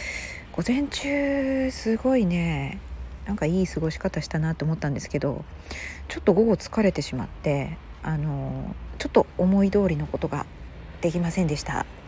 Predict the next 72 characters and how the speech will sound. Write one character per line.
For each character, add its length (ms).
は 180
い。 140
あ 140
の 300
ー、 100
ま 160
あ、 60
ま 40
あ、 20
そ 120
う 40
い 20
う 20
こ 80
と 80
も 80
あ 60
る 80
か 80
な、 260
み 80
た 80
い 40
な。 120
で 60
ね、 220
理 140
由 220
を 240
ち 80
ょ 0
っ 20
と 80
考 320
え 80
て 240
み 80
ま 100
し 80
た。 220
は 160
い。 160
な 140
ん 60
で 100
思 160
い 60
通 120
り 120
に 260
過 80
ご 80
せ 120
な 100
か 60
っ 40
た 140
か 80
な 220
っ 20
て 120
い 80
う 80
と、 380
一 220
つ 140
ね、 240
一 160
つ 180
な 80
ん 100
か 280